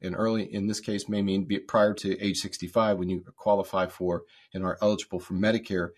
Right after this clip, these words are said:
health-related benefits, you may find yourself without health insurance. That could be a very costly gap if you don't fill it with the right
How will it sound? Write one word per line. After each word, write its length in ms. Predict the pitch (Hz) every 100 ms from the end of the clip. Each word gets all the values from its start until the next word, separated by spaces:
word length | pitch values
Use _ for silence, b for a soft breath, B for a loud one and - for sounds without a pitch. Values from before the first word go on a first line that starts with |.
| b -
health-related 920 | 135 135 - _ 101 95 90 85 -
benefits, 640 | 90 92 85 - 95 - - _ _ _ B B B B
you 160 | 107 147
may 140 | 131
find 260 | 120 117 117
yourself 320 | 117 120 120
without 280 | 123 120 117
health 260 | 135 143
insurance. 540 | 104 85 90 80 - - _ -
That 140 | 127
could 120 | 135
be 80 | 107
a 60 | 92
very 300 | 101 120 127
costly 520 | - 113 110 - 104
gap 400 | 85 113 107 -
if 100 | 82
you 60 | 98
don't 200 | 101 -
fill 220 | 120 113
it 60 |
with 100 | -
the 60 | 92
right 380 | 90 117 120